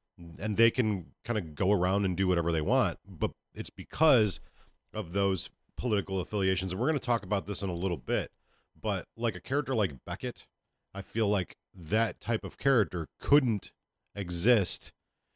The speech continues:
in any other clan because there would be too many political affiliations that would be pulling and tugging on him.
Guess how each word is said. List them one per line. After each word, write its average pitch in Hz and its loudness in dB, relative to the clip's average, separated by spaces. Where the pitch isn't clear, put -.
in 107 -2
any 95 4
other 87 0
clan 71 -4
because 98 -4
there 101 2
would 92 2
be 98 0
too - -2
many 110 4
political 95 0
affiliations 92 0
that 95 -4
would 87 -4
be 87 0
pulling 92 0
and 76 -4
tugging 73 -2
on 62 -8
him. 62 -10